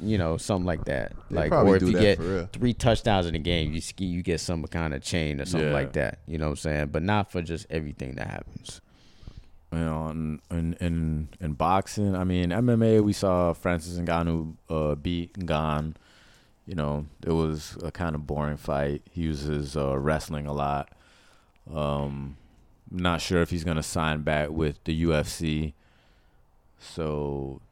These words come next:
Speaker 3: that's kinda hanging in the air. Uh,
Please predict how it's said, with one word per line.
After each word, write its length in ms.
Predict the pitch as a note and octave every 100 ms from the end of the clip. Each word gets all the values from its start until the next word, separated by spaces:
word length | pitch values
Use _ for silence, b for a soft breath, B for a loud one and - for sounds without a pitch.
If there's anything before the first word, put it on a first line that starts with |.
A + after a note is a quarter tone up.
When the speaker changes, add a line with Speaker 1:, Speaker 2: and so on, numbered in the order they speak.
| -
Speaker 3:
that's 460 | D#2+ D#2 - -
kinda 340 | - G2 D2+ D2
hanging 440 | C#2+ E2 D#2+ E2
in 140 | D2+ D#2
the 80 |
air. 540 | D2 D#2 D2+ C#2+ D2 D2 b b b b b b -
Uh, 500 | - D2 C#2+ C2+ C2+